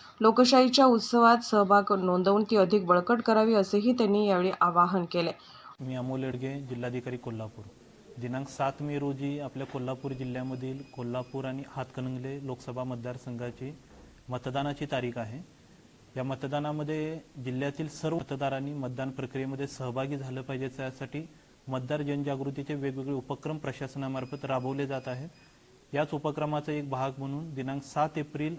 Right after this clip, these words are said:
Speaker 2: जागतिक आरोग्य दिनी दिवशी आपण पोलीस ग्राउंडवरती लोकशाही दौड ठेवलेली आहे.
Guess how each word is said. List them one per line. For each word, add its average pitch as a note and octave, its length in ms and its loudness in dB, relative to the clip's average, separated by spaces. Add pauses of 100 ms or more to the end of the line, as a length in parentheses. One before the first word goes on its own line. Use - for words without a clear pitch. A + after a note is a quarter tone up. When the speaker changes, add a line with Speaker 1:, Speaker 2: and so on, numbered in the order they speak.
(200)
Speaker 2:
जागतिक D3 400 -6
आरोग्य D3 400 0
दिनी D3+ 240 -4
दिवशी C#3+ 500 -6 (400)
आपण D#3+ 380 -2 (280)
पोलीस D3+ 300 -2
ग्राउंडवरती D#3 760 -2 (380)
लोकशाही D#3 540 0
दौड D#3+ 280 2
ठेवलेली C3 320 -2
आहे. G2 380 -10